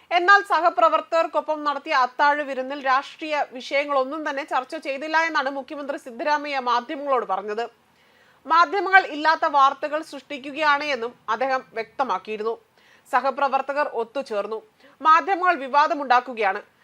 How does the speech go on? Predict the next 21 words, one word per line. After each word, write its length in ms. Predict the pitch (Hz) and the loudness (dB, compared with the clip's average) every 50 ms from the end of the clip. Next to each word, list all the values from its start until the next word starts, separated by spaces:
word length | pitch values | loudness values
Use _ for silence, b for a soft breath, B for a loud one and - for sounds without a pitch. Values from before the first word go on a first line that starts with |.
| b b _ - | b b _ -2
ചിലർ 280 | 359 349 370 392 381 302 320 | 0 6 8 6 6 6 2
ഇതിനെ 240 | 320 339 311 330 339 311 302 | -4 -6 -4 -4 -2 0 2
രാഷ്ട്രീയ 400 | 277 269 294 302 - - 339 339 302 277 | 2 2 2 0 -4 -8 -8 -6 -4 -2
നിറം 200 | 262 269 294 302 320 302 | 0 0 -2 -2 2 2
കൊടുക്കുകയാണ് 560 | 254 240 247 269 285 254 311 302 302 294 302 294 262 | 2 2 0 -4 -6 -2 0 0 0 0 -2 -4 -6
എന്നും 160 | 226 196 - - 220 220 | -6 -8 -8 -6 -8 -8
അത്താഴ 320 | - _ - 247 254 262 285 285 262 | -4 _ 4 4 4 4 2 -2 -4
വിരുന്ന് 240 | 254 254 254 285 302 277 262 | -6 -6 -6 -6 -2 0 0
നടത്തുന്നതിൽ 520 | 254 254 262 320 294 277 269 240 285 294 - - 254 | 0 0 -2 -6 -6 -6 -4 -4 -4 -4 -2 -4 -4
എന്താണ് 340 | 262 285 302 349 349 349 349 - | -4 0 0 2 2 0 0 -2
തെറ്റെന്നും 420 | 302 285 294 - 339 302 285 311 339 - | -2 -2 -2 -2 -4 -4 -4 -6 -8 -10
സിദ്ധരാമയ്യ 640 | 285 240 254 330 311 302 302 294 302 277 226 - - - | -12 -8 -6 -2 0 0 0 0 -2 -4 -4 -4 -4 -6
ചോദിച്ചിരുന്നു. 540 | 226 208 202 214 208 247 214 220 233 247 247 - _ _ _ _ _ - 381 | -8 -8 -6 -8 -10 -10 -10 -6 -4 -4 -4 -6 _ _ _ _ _ 4 6
കഴിഞ്ഞ 280 | 339 359 381 359 403 403 392 392 | 6 6 4 2 0 0 0 -2
ദിവസം 280 | 359 339 - 392 349 339 370 | -2 -2 -4 -6 -6 -4 -8
തിങ്കളാഴ്ച 560 | 294 277 277 269 294 294 302 302 294 - 381 330 277 262 | -8 -8 -2 2 4 4 4 4 0 -4 -2 2 4 4
രാത്രി 320 | 254 254 254 - 269 294 285 277 | 4 2 0 -4 -6 -6 -2 0
നാൽപത്തിയഞ്ച് 680 | 254 262 269 254 339 277 339 349 311 294 285 294 - 349 285 277 | 0 0 0 -2 -8 -8 -4 -4 -4 -4 -6 -8 -8 -8 -8 -8
മിനിറ്റിലധികം 800 | 262 254 277 269 269 _ 285 302 311 277 226 247 226 262 240 - - _ 208 240 | -10 -12 -12 -16 -16 _ -6 -4 -4 -4 -4 -4 -2 -2 -4 -4 -8 _ -4 -4
വേണുഗോപാലുമായി 800 | 247 247 254 277 240 285 294 285 302 294 302 285 285 277 269 - 254 | -2 -2 -4 0 0 2 2 4 2 0 2 0 -4 -4 -4 -6 -8
കൂടിക്കാഴ്ച 460 | 240 247 254 247 320 285 285 302 - | -6 -6 -6 -2 0 0 0 0 -4